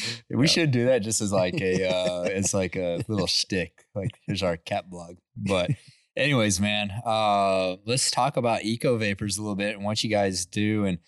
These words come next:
Speaker 1: we were talking a little bit about, um, you know, your, your prior history before we were on, uh, on the podcast, and it,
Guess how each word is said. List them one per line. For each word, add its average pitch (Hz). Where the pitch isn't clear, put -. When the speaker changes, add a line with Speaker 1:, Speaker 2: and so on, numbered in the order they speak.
Speaker 1:
we 110
were 101
talking 110
a -
little 98
bit 95
about, 92
um, 87
you 98
know, 90
your, 87
your 87
prior 95
history 95
before 92
we 92
were 92
on, 90
uh, 85
on 95
the 80
podcast, 90
and 85
it, 90